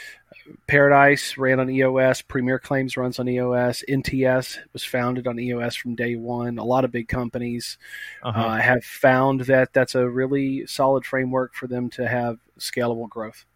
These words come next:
Speaker 2: Well, I mean, one of the things that we wanna do is, uh, w-, what we wanna do here on the Rumble is 'cause one of the, while we all work claims and focus on claims, one of the things that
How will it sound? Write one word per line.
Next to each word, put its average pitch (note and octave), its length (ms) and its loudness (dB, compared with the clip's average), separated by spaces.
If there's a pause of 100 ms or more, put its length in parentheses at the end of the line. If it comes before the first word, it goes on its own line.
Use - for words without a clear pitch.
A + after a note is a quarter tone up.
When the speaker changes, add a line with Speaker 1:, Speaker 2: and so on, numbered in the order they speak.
(800)
Speaker 2:
Well, D3 380 2
I D#3 80 0
mean, C3+ 320 -2
one F#3+ 180 2
of G#3+ 60 0
the D#3 100 4
things D#3 240 -2
that C3 160 -2
we C#3+ 120 -2
wanna C3+ 260 0
do B2 420 -4
is, A#2 400 -6
uh, A2 300 0
w-, A#2 280 -8
what D3 200 4
we C#3+ 100 4
wanna C3 240 4
do A#2+ 140 -2
here A#2+ 180 0
on A#2 100 2
the G#2+ 60 -2
Rumble A#2 320 0
is A2 100 -2
'cause A2+ 140 -6
one B2+ 320 -2
of D3 60 -2
the, B2+ 100 -4
while D3 240 2
we D3+ 140 0
all D#3 260 -4
work C#3 240 -2
claims B2+ 320 -2
and G#2+ 140 -6
focus A#2 320 -6
on G#2+ 160 -6
claims, A2 400 -8
one C3+ 200 -6
of D3 80 -4
the A#2 100 -6
things A2+ 260 -8
that G#2+ 120 -8